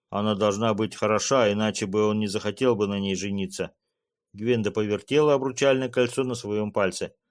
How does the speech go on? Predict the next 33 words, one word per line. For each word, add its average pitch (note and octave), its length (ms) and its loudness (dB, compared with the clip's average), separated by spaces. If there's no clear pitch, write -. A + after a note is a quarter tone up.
«Хотелось D3 540 2
бы C#3+ 140 -2
мне C#3+ 220 -2
знать, D#3+ 300 -2
какими D3 400 -4
качествами D#3+ 720 0
должна, D3 420 2
по D3 140 4
вашему C#3+ 480 2
мнению, D3+ 420 2
обладать C#3+ 440 2
девушка D#3+ 600 4
для D#3 360 4
этого», — A2+ 460 2
просила G#2 440 -4
она G#2 200 -2
лукаво. G2 480 0
«Какими?» — G#2 800 0
Чик, - 260 -6
видимо, G#2+ 260 -4
затруднялся G2+ 560 -4
ответить. F#2+ 360 -8
«Ну, C3 640 0
например, A#2 500 -2
если A2 220 -2
она A2+ 220 2
похожа A2 420 0
на A2 140 0
вас, B2 240 4
Гвенда, G2+ 520 -4
если A2 200 -2
она A2+ 180 2
миловидна, A2 720 0